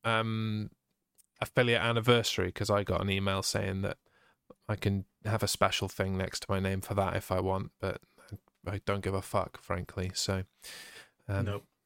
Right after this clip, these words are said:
Speaker 1: yeah. Anyway, we're here for two races back to back, and although this sprint race has been delayed, that's actually quite useful for, for our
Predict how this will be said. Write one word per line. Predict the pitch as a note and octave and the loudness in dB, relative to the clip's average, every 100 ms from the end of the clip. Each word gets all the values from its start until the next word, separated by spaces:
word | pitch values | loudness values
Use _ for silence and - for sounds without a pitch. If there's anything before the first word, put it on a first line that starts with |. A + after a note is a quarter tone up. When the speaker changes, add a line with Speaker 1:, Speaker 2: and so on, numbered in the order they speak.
| - | -6
Speaker 1:
yeah. | G2+ F#2+ F#2+ _ - - - - - | -2 -2 -4 _ -14 -12 -12 -8 4
Anyway, | F3 C#3+ G#2 F#2+ F#2+ _ _ _ _ _ _ _ _ _ _ _ | 6 6 4 0 -6 _ _ _ _ _ _ _ _ _ _ _
we're | C3 C3 | 2 4
here | D3+ D#3 | 4 4
for | D3 | 4
two | - E3+ D3+ G2 - _ _ - | 6 6 6 0 -6 _ _ -4
races | A#2 G#2+ G2+ A2 | 4 4 4 0
back | G#2 E2+ | 4 2
to | - G#2+ | 2 2
back, | F2+ A#2 - - - | 4 4 0 -14 0
and | C3+ | 4
although | D3 D#3+ A3 A3+ | 6 6 6 6
this | G3+ | 6
sprint | - - F3 D#3+ | 4 6 6 6
race | D3 - | 2 2
has | C#3 | 4
been | C3+ B2 | 4 6
delayed, | A#2+ C3 G2+ F#2+ G#2 | 6 6 4 2 4
that's | A#2 A#2+ | 4 4
actually | C#3+ - | 0 0
quite | B2 A#2+ G2 | 4 4 6
useful | A#2 A#2+ - G2 | 4 2 2 0
for, | - G#2+ G2+ - - | 2 2 2 0 -8
for | - | 0
our | D#2+ G#2+ G#2+ G#2 | 2 4 2 0